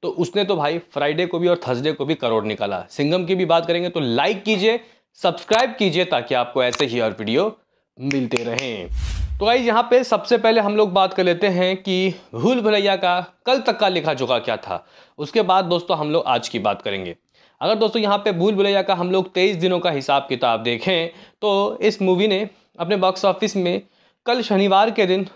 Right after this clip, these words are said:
लगभग भी लगभग नाइंटी फ़ाइव परसेंट का दोस्तों जंप लगाया और इस तरीके से इस मूवी की कमाई दो करोड़ सत्तर लाख रुपए रही। उससे प्रीवियस डे यानी कि परसों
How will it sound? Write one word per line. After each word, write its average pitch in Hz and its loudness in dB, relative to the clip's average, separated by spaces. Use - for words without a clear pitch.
लगभग 208 2
भी 190 0
लगभग 185 0
नाइंटी 180 0
फ़ाइव 196 -2
परसेंट 160 -2
का 156 0
दोस्तों 135 -2
जंप 110 -4
लगाया 104 -2
और 147 2
इस 214 -2
तरीके 220 2
से 220 2
इस 202 0
मूवी 208 2
की 185 -2
कमाई 175 0
दो 190 4
करोड़ 180 2
सत्तर 156 -4
लाख 120 0
रुपए 120 0
रही। 110 -2
उससे 151 -2
प्रीवियस 208 2
डे 202 0
यानी 214 2
कि 220 -2
परसों 202 0